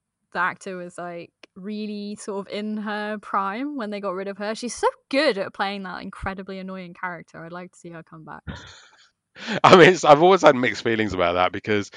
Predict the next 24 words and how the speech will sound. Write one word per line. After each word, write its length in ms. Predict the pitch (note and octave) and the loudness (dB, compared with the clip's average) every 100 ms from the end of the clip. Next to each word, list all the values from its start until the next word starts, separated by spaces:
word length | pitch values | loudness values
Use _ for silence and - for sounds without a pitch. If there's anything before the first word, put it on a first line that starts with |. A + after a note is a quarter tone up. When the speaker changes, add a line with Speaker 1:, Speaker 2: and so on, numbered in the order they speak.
| - - - | -16 -16 -8
Speaker 2:
she's 260 | - B2 | -4 -2
really 380 | A#2+ C3 D3+ C3 | -2 2 4 2
good 180 | A2+ B2 | 0 2
at 140 | A#2+ F#2 | 2 0
it, 320 | F2+ F#2 - | 0 -2 -2
but 260 | G2+ G2 - - | -2 -2 -4 -4
her 240 | A#2 A#2+ G#2 | 0 0 0
being 220 | G2+ G#2+ | -2 -2
good 160 | G2 F#2+ | 0 0
at 80 | F2+ | 0
it 240 | F2+ - | -4 -6
just 160 | - - _ _ _ _ | -14 -18 _ _ _ _
pissed 280 | - G2+ - | -8 -8 -6
me 100 | F#2 | -4
off 240 | G2 - | -4 -4
'cause 200 | - F2+ | -6 -4
I 120 | F#2 | -2
hated 360 | F2 F#2 F#2+ F#2 | -2 -2 -4 -2
Speaker 1:
<laughs> 80 | - | -2
Speaker 2:
Louise. 380 | C#4+ C#4+ C4+ - | 0 0 0 -2
Speaker 1:
She 120 | A3 | -6
was 220 | A#3 G#3+ | -6 -6
so 220 | G#3 A3+ A3 | 0 2 2
annoying. 680 | A3 A3 G#3+ G#3+ G#3 G3 | 0 -2 -2 -2 -4 -8